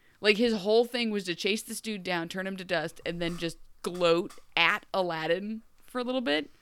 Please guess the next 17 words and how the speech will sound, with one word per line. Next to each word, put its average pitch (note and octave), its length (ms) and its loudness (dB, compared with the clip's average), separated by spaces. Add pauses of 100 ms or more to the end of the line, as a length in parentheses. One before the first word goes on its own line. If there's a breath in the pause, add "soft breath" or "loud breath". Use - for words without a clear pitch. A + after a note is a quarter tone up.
(160)
for B3 180 4
no G#3+ 300 2
one A#3+ 180 2
else G#3 200 0
to A3 120 -6
enjoy F#3 380 2
except F3 460 -4
Aladdin, E3+ 540 -4 (380 soft breath)
which G3+ 160 -6
is F#3+ 80 -4
how G3 160 2
you G3+ 180 2
know F#3 180 2
Jafar E3+ 500 -4
is E3+ 100 -2
a D#3+ 60 -2
bad, D#3 720 0